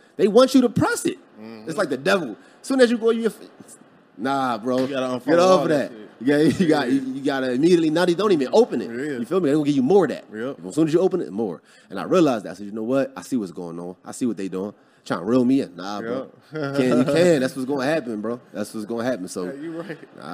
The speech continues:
Speaker 1: right, staying focused, man. Locked in, securing some income. Just doing, celebrating and taking small steps,
Speaker 2: So,
Speaker 1: bro. Don't be
Speaker 2: yeah.
Speaker 1: looking for the big check, man. Celebrate those little checks, those little milestones.
Speaker 2: Yeah.
Speaker 1: You
Speaker 2: That's
Speaker 1: probably calling a seller on the phone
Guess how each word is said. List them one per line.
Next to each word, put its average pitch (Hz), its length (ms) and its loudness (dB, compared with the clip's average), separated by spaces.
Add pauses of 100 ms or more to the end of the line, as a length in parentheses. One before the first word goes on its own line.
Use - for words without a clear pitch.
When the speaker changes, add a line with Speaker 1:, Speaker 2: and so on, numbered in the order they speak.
Speaker 1:
right, 92 100 -8
staying 170 280 0
focused, 135 400 0
man. 104 240 -4
Locked 117 260 -2
in, 113 240 0 (140)
securing 123 400 -4
some 107 180 -6
income. 110 420 -6 (340)
Just 104 120 -16
doing, 151 280 2 (400)
celebrating 151 580 0
and 107 240 -8
taking 156 220 -6
small 147 300 -6
steps, 113 240 -10
Speaker 2:
So, 120 160 -4
Speaker 1:
bro. 98 80 -8
Don't 127 100 0
be 156 60 2
Speaker 2:
yeah. 156 40 0
Speaker 1:
looking - 180 -4
for 151 120 -8
the 143 80 -2
big 143 240 -4
check, 156 200 -6
man. 139 280 -6
Celebrate 143 420 -4
those 143 180 0
little 143 280 2
checks, 143 320 -2
those 131 200 -2
little 143 160 2
milestones. 135 680 0
Speaker 2:
Yeah. 101 40 -16 (280)
Speaker 1:
You 185 140 4
Speaker 2:
That's 143 120 0
Speaker 1:
probably 160 220 2
calling 160 520 2 (120)
a 120 100 -8
seller 147 420 2
on 123 120 0
the 117 80 -2
phone 127 400 2